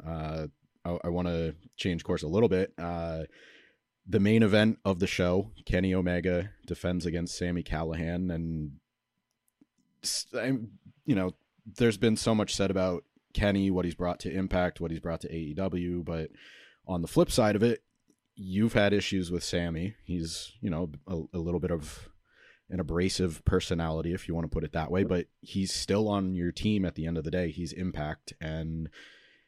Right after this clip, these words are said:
it's not like Kenny's holding the title hostage. He's been a very good champion. He, you know,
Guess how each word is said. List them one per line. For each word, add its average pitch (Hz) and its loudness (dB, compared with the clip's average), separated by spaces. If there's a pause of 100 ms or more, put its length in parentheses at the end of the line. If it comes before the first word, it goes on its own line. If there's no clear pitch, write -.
(340)
it's 107 0
not 113 4
like 117 2 (200)
Kenny's 110 4
holding 101 2
the 95 2
title 95 2
hostage. 87 -4
He's 85 -4
been 90 -2
a 82 -2
very 85 0
good 82 -2
champion. 82 -4
He, 82 -8
you 85 -10
know, 76 -10